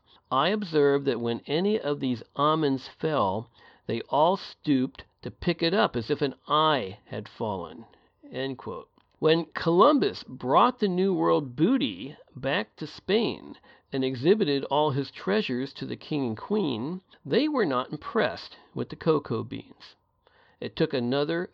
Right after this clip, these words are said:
fifteen years for that to change. It was one of the greatest and most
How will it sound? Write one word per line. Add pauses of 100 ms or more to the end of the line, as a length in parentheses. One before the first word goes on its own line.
fifteen
years (100)
for
that
to
change. (360)
It
was
one
of
the
greatest
and
most